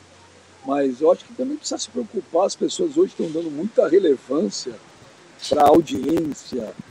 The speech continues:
"Ai, mas o fulano tem não sei quantos milhões de seguidores." Isso não quer dizer nada, velho. Você não pode medir hoje a, a, a, a relevância de uma pessoa pelo número de seguidores, né, cara? Porra, cara, eu já vi gente falando assim, "Não, eu vou no médico e tal",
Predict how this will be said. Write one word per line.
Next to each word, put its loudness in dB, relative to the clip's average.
"Ai, 6
mas 0
o 2
fulano 0
tem 2
não -8
sei 2
quantos -4
milhões -4
de -12
seguidores." 2
Isso 0
não -2
quer 2
dizer 4
nada, 8
velho. -2
Você -6
não -4
pode 6
medir -2
hoje 6
a, 0
a, 0
a, 2
a 2
relevância 0
de -6
uma -4
pessoa -6
pelo -4
número -6
de -10
seguidores, 2
né, -10
cara? -14
Porra, 4
cara, -14
eu -4
já 8
vi 2
gente 4
falando 0
assim, -8
"Não, 4
eu 4
vou 6
no 2
médico 4
e -8
tal", 2